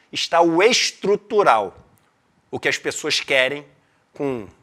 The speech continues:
com toda essa disputa. E sempre os mesmos vencedores.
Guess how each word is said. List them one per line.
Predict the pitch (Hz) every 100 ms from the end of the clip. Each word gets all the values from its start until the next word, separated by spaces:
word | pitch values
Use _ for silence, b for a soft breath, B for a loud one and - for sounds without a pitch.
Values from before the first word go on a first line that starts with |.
| _
com | 147
toda | 123 151 147
essa | 143 -
disputa. | 147 - - 98 - - -
E | 175
sempre | - 175 123 95 - _ b b
os | 139
mesmos | 107 131 127 110
vencedores. | 131 - 113 92 82 -